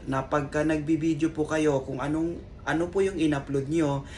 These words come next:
dapat i-explain nyo po doon kung anong meron doon sa inyong ina-upload. Like doon sa kagayang ginagawa ni Manay,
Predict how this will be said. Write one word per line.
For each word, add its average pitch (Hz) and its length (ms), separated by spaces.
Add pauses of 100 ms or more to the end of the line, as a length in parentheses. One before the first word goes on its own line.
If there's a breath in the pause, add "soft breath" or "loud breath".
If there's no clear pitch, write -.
(240 loud breath)
dapat 156 480
i-explain 151 640
nyo 156 160
po 151 160
doon 131 480
kung 117 160
anong 156 320
meron 147 480
doon 143 240
sa 143 160
inyong 135 320
ina-upload. 127 800 (480 loud breath)
Like 147 320
doon 156 320
sa 135 240
kagayang 135 480
ginagawa 131 480
ni 139 160
Manay, 160 480